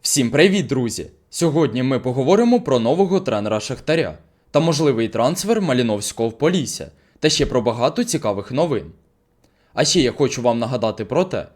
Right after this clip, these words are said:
що тільки тринадцять відсотків дивляться відео з підпискою. Якщо ви підпишетесь, я буду вам дуже вдячний.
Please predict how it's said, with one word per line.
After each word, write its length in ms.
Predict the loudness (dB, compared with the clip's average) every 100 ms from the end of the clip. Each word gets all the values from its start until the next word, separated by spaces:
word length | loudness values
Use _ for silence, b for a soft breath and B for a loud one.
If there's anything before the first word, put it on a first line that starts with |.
| b b
що 180 | -6 -4
тільки 340 | -2 -2 -2
тринадцять 500 | -2 0 0 -2 -4
відсотків 520 | -4 -2 -2 -2 -4 0
дивляться 460 | -2 0 -2 -2
відео 280 | -4 -2 -4
з 80 | -2
підпискою. 640 | -6 -4 -6 -6 -12 -14 -16 _ _ _ _ -4
Якщо 340 | -2 2 2
ви 120 | 2
підпишетесь, 680 | 0 -2 0 0 0 -4 -4
я 60 | -4
буду 360 | -2 -2 -2
вам 400 | 0 0 -2 -8
дуже 340 | -6 -6 -4 -6
вдячний. 480 | -4 -8 -8 -16